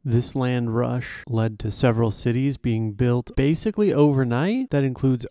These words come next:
Oklahoma City and Guthrie. And when people laid out their plots, they didn't leave room for things like roads, and that and a lot of other reasons caused many legal troubles for the settlers for many years to come.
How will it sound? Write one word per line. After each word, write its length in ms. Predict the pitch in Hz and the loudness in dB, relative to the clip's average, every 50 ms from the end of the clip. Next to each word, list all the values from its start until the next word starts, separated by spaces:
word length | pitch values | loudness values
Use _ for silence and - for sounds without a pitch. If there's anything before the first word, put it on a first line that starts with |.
| - | 0
Oklahoma 540 | 139 127 - 135 131 104 113 117 117 120 117 | 0 0 0 0 -2 0 0 0 0 0 -2
City 440 | - - - 127 120 139 139 139 - | -2 -2 -2 -2 0 -2 -2 -4 -4
and 300 | - 101 101 101 104 101 - | -6 -8 -10 -10 -10 -10 -8
Guthrie. 680 | - - 214 - - - - 156 156 160 175 175 170 - - | -6 -4 -4 -4 -4 -4 -4 -4 -2 -2 -4 -6 -10 -6 -2
And 120 | 131 123 | 0 2
when 140 | 123 120 120 | 2 2 2
people 380 | 139 175 175 - - 143 131 | 0 0 0 2 4 4 4
laid 180 | 127 127 127 127 | 4 4 4 4
out 120 | 127 120 | 4 2
their 120 | - 117 110 | 2 0 0
plots, 520 | - - 123 120 120 123 135 - - - | 0 0 0 0 0 0 -2 -4 -6 -4
they 80 | - 110 | -2 -2
didn't 340 | 107 117 113 120 120 - - _ - | 0 0 -2 -2 -6 -10 -14 _ -2
leave 300 | 117 120 123 117 104 110 | 0 0 0 2 2 2
room 260 | 113 123 131 131 131 | 4 4 4 2 0
for 100 | - 131 | -2 -4
things 320 | - - 135 123 123 113 | -2 0 0 0 0 -2
like 200 | 110 107 101 - - - - | -2 -4 -4 -6 -10 -10 -6
roads, 720 | 104 107 117 135 147 147 131 113 107 104 107 110 - - - - | -2 0 2 4 4 4 4 2 0 -4 -8 -12 -16 -16 -12 -10
and 180 | - 120 117 120 | -8 -6 -4 -2
that 240 | 127 123 117 117 113 | -2 0 0 -2 -2
and 180 | 107 104 107 | -4 -6 -6
a 40 | 110 | -6
lot 260 | 120 135 160 175 160 | -4 -2 0 2 2
of 80 | 127 107 | 2 2
other 400 | 110 113 104 107 101 98 98 - - | 2 0 0 -2 -4 -6 -8 -10 -8
reasons 520 | - 120 110 104 98 104 98 98 104 98 - | -6 -6 -6 -4 -4 -6 -6 -8 -8 -12 -14
caused 580 | - - 117 104 98 98 98 95 - - - 233 226 - | -12 -10 -8 -8 -6 -8 -8 -10 -14 -18 -20 -20 -12 -8
many 300 | 120 117 117 117 113 110 | -6 -4 -4 -4 -4 -4
legal 400 | 107 113 123 139 135 135 127 110 | -2 0 2 4 6 6 4 4
troubles 560 | - - 120 113 110 104 98 92 90 92 - | 2 2 2 2 2 2 -2 -4 -8 -12 -14
for 200 | - - 113 104 | -10 -8 -6 -6
the 140 | 95 98 95 | -6 -6 -6
settlers 540 | - - 107 101 101 101 101 98 - 117 | -6 -6 -6 -8 -8 -10 -10 -12 -12 -4
for 160 | - 127 120 110 | 0 0 0 2
many 300 | 113 123 127 120 110 104 | 4 2 2 2 2 0
years 340 | 101 104 104 104 98 - | 0 0 0 -2 -2 -4
to 100 | - - | -10 -12
come. 380 | - - 117 104 - 107 - - | -8 -8 -8 -8 -8 -12 -18 -20